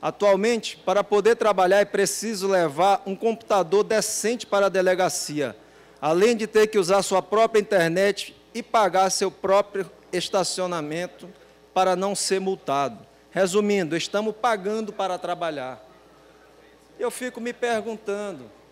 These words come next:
qual é a seriedade que o governador tem com a segurança pública?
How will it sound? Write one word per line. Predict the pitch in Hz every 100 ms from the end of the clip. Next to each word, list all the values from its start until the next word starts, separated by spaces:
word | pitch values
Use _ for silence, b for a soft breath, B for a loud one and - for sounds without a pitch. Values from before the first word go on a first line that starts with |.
| _ _ - _ - - _ _ _ _ _
qual | - 254
é | 269
a |
seriedade | - 247 247 240 190 220 233 -
que |
o | 208
governador | 190 202 196 190 170 190
tem | - 180 208 165 117 - - - _ _ _ _ _ _ _ _ _ _ _ _ _
com | - 208
a |
segurança | 190 208 196 202 190 -
pública? | 165 170 180 151 139 110